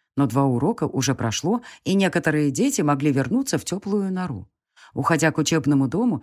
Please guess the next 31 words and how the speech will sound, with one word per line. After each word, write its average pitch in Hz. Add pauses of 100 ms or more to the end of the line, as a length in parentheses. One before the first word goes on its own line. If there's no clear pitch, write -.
(160)
Селена 202
снова 156
смущенно 147
подумала, 151 (200)
что -
она 160
с 139
Джарри 147 (180)
как 190
старшеклассники, 190
которые 170
таятся 165
от 151
учителей 151
и 285
от 214
одноклассников, 190 (400)
хотя 156
все 160
и 147
так 240
прекрасно 143
знают, 185 (160)
что -
они 135
семья. 117 (500)
К -
школе 269
она 185
подоспела 247
вовремя, 123